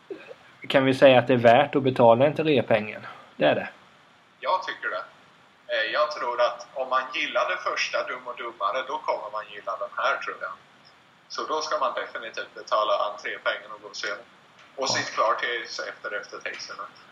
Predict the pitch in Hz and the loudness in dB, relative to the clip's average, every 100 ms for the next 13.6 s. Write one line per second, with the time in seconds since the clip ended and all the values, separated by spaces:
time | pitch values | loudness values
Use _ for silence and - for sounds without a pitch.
0 | - 117 135 135 131 131 - - 123 104 | -6 -2 2 0 0 -4 -4 -4 -4 -2
1 | 110 - 147 - - - - - 127 120 | -2 -2 -2 -2 -8 -20 -20 -20 -6 -4
2 | 113 123 113 104 131 117 101 107 120 123 | -2 -2 -6 -8 -6 -6 -6 -6 -8 -8
3 | 117 113 - - 156 - 156 - - - | -10 -10 -16 -16 -14 -12 -12 -12 -16 -18
4 | - - - - 135 127 120 120 127 123 | -14 -14 -14 -8 0 2 2 -2 -4 -4
5 | 123 120 120 117 - 120 104 101 87 - | -4 -8 -12 -10 -10 -6 -4 -4 -8 -18
6 | - _ _ _ _ _ - - - - | -20 _ _ _ _ _ -12 -10 -12 -18
7 | - - _ _ _ - - 113 113 117 | -20 -20 _ _ _ -10 -8 -8 -8 -6
8 | 110 117 110 104 107 107 - - - - | -2 0 2 2 2 2 -2 -8 -18 -20
9 | - 113 107 - - 117 110 120 120 123 | -14 -12 -10 -12 -4 -2 2 2 2 0
10 | 120 123 123 127 120 120 - - 113 110 | 2 0 -2 0 0 0 -2 -2 0 0
11 | 113 110 110 110 107 117 113 113 107 104 | 0 0 -2 -6 -8 -8 -8 -6 -6 -4
12 | 107 107 - - - - 120 123 - - | -6 -6 -16 -20 -18 -10 -8 -8 -12 -20
13 | - - 127 110 104 110 | -20 -10 -2 0 0 -4